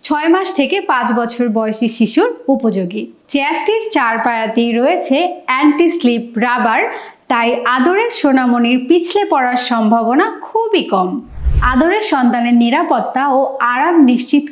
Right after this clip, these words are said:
করতে এবং বাবা মায়ের কাজে মনোযোগ দিতে এখনই order করুন baby super chair, যা পাচ্ছেন কিডস বিডি ডট কম থেকে একদম সাশ্রয়ী মূল্যে।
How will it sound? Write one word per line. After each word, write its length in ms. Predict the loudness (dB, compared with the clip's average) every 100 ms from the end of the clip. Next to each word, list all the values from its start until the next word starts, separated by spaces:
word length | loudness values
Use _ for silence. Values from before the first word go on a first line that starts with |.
| 0
করতে 340 | -2 0 -2 -2 -6 -14 -16 -2 0
এবং 140 | 2 2 4
বাবা 200 | 2 4 4
মায়ের 320 | 4 2 0 -2 -2
কাজে 260 | 0 0 2 2
মনোযোগ 360 | 4 4 4 2 2
দিতে 260 | 0 0 0 -2 -4 -12 -8 -6
এখনই 280 | -2 0 2 2
order 200 | 0 -2 0
করুন 240 | 0 4 6 6
baby 240 | 4 4 4
super 260 | 2 0 -2 -2
chair, 240 | -2 2 2 4
যা 100 | 2 0
পাচ্ছেন 420 | 0 0 -2 0 0 0 0
কিডস 260 | 0 0 0
বিডি 220 | 2 2
ডট 240 | 2 0 -2 -2
কম 100 | 0 2
থেকে 220 | 0 0 -4 -6 -10 -2 2
একদম 300 | 2 2 0 0
সাশ্রয়ী 440 | -2 -2 0 2 2
মূল্যে। 280 | 0 0